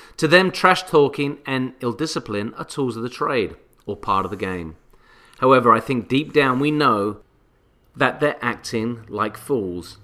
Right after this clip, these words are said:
and embarrassing themselves along with their clubs, countries, and giving the sport in general a really bad name. This is not what soccer, let alone any professional game, is about, regardless of the level. It is selfish and disrespectful to teammates and opponents.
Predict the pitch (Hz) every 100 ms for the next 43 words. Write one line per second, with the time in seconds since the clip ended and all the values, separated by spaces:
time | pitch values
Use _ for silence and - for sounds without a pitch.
0 | - 139 135 117 117 123 123 139 131 127
1 | - 98 95 - - 113 107 117 104 98
2 | - 117 123 - - 104 - 98 95 147
3 | 151 170 196 196 - 165 160 160 135 120
4 | 110 120 - 123 120 113 110 113 107 107
5 | 104 117 101 90 - _ _ _ _ _
6 | _ _ _ _ 147 147 151 120 139 147
7 | 180 143 147 - - 135 - 104 104 -
8 | _ _ _ 120 143 170 160 120 117 -
9 | 127 139 156 - 131 139 139 117 90 92
10 | - 113 110 117 117 - 117 - 107 120
11 | - 180 165 156 147 98 71 - _ _
12 | - - - 156 - - 165 170 202 -
13 | - 160 175 180 165 - 151 - - 98
14 | 98 113 - 120 110 104 104 - 104 -
15 | 92 92 80 - -